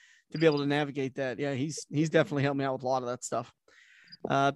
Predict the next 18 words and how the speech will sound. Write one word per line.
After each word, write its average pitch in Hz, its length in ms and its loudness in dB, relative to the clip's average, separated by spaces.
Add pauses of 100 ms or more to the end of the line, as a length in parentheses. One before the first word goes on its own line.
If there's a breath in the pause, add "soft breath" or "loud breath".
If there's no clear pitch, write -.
so - 200 4
again, 185 360 4
every 233 360 4
time 180 440 -2 (120)
that 165 400 4
one 170 280 2
of 165 140 2
the 170 180 -2
Dirt 170 340 4
Outlaw 180 380 6
drivers 151 720 2 (140)
wins, 151 720 2 (280)
Skytop 190 580 0 (100)
Towers 151 640 -2 (160)
donates, 156 760 2 (200)
uh, 147 340 2
twenty 202 240 2
bucks. - 520 0